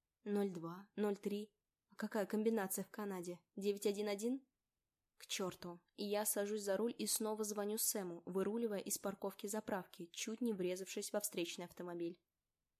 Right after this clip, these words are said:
«Антон, ты чего трубку бросаешь?» «Полицию, срочно, на мой адрес!» Срываю голос, стряхиваю воду с волос и глаз, чтобы лучше видеть дорогу. «Что случилось?»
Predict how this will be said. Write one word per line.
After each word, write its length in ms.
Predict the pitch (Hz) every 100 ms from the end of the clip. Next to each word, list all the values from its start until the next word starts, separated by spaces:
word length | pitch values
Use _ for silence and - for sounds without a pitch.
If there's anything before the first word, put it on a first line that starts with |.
| _ _ _ _ _
«Антон, 460 | - 220 220 247 208
ты 100 | 202
чего 220 | - 262
трубку 320 | 277 294 -
бросаешь?» 640 | 196 196 - 208 170 - - _ _ _ _ _
«Полицию, 580 | 233 202 214 220 - 190
срочно, 500 | - 220 220 - 202
на 140 | 196
мой 200 | 196 214 -
адрес!» 500 | 226 208 180 170 - _ _ _ _ _
Срываю 500 | - 262 233 202 214
голос, 420 | 214 185 170 -
стряхиваю 600 | - - 220 226 226 202
воду 240 | 196 214 202
с 100 | -
волос 380 | 190 214 226 226
и 20 |
глаз, 400 | 220 185 - -
чтобы 300 | - - 240
лучше 300 | 233 196 -
видеть 280 | 196 190 202
дорогу. 440 | 196 202 170 147 - _ _ _ _ _ _ _ _ _
«Что 300 | - - 196
случилось?» 680 | - 233 - 254 175 -